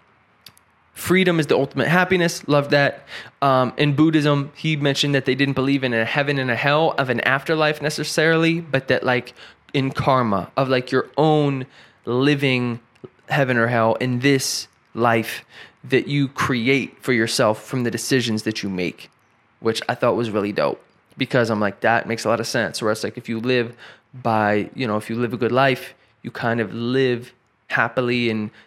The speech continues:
and you know when you're kind of doing fucked up shit, and you kind of create, you manifest your own living hell. So it doesn't really matter what's next for you if it's hell right now.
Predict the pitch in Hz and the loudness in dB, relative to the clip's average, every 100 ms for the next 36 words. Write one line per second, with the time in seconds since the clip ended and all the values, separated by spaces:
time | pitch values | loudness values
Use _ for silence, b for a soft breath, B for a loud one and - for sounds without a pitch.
0 | - 123 131 151 139 143 156 139 131 123 | -12 -6 -2 -2 2 2 4 2 0 -4
1 | - 127 120 110 - - 139 131 123 120 | -2 -2 -2 -4 -10 -8 -4 -4 -4 -6
2 | - - _ - 123 - 120 101 - 123 | -10 -16 _ -2 -2 2 0 0 0 0
3 | 104 - 120 113 113 117 120 - 123 123 | 0 0 -4 -2 -4 -6 -6 -4 -4 -4
4 | - 113 120 127 - 143 135 127 113 - | -6 -2 0 0 -2 -4 -2 -2 -2 -2
5 | 127 - - 120 127 123 110 b b b | -2 -2 -2 0 0 0 -4 b b b
6 | 123 135 131 110 117 95 82 - 123 139 | 0 2 2 -2 0 0 0 0 -2 -2
7 | 98 120 131 151 131 120 123 117 - 117 | -2 -2 0 0 0 -2 -2 -4 -4 -2
8 | 110 104 - 131 - 127 117 113 117 123 | -2 -4 -10 -12 -4 -2 0 0 0 0
9 | 113 | -2